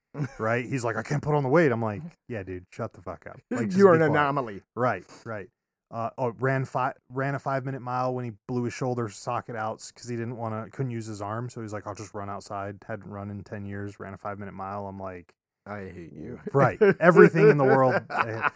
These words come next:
Speaker 2: So anyways, I'm talking to him today about how fucked up he is.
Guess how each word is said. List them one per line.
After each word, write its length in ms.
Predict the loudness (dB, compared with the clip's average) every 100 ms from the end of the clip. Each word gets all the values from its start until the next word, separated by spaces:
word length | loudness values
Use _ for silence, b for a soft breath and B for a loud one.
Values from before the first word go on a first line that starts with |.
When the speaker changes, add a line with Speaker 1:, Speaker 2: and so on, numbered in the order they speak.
| _ _ 2
Speaker 2:
So 160 | 6
anyways, 260 | 8 6 4
I'm 80 | 2
talking 280 | 2 4 2
to 40 |
him 100 | 0
today 300 | 2 2 4
about 280 | 2 0 0
how 100 | -4
fucked 300 | -4 -6 -4
up 140 | -4
he 100 | -2
is. 240 | -2 -2